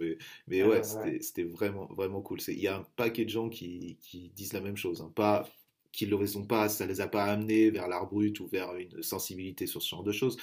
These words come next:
Speaker 1: mais qui les a marqués, ça c'est certain, quoi. Ken le survivant, c'est, c'est mythique, quoi.
Speaker 2: Mais moi, je, moi, je montre ça à ma fille, tu vois, elle hallucine, et en même temps, elle trouve ça cool.
Speaker 1: Ouais.
Speaker 2: Je pense que tous les enfants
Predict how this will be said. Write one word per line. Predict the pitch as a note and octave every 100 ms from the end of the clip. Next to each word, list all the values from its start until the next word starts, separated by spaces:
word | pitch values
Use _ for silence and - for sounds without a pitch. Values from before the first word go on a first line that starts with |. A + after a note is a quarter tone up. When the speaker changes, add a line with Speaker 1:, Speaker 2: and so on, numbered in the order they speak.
| - -
Speaker 1:
mais | A2 A#2+ A#2
qui | - -
les | F#2
a | F#2+
marqués, | F#2+ - A2+ A2+
ça | -
c'est | -
certain, | - F2+ - D2+
quoi. | - - - -
Ken | F#2 F2
le | F2
survivant, | - E2+ F2 G2+ A2
c'est, | - - D#2 - - - - - -
c'est | - -
mythique, | F2 F2+ - -
quoi. | - - _ _ - _ - - -
Speaker 2:
Mais | A2
moi, | C3
je, | B2+
moi, | C3 C3+
je | A#2+
montre | A#2+ -
ça | B2+
à | A2+
ma | G#2+
fille, | - D#3+ D#3+
tu | -
vois, | G#2+ G2
elle | F#2+
hallucine, | G#2 B2 B2 F#3+ E3 A2 - -
et | G#2+
en | G2+
même | G2+
temps, | B2+
elle | A#2+
trouve | -
ça | - A2+
cool. | G3+ D#3+ - - -
Speaker 1:
Ouais. | F#2
Speaker 2:
Je | B2
pense | D#3 D3+
que | B2 - _ -
tous | G#3
les | D#3 C#3
enfants | D3 - D#3+ E3+ F3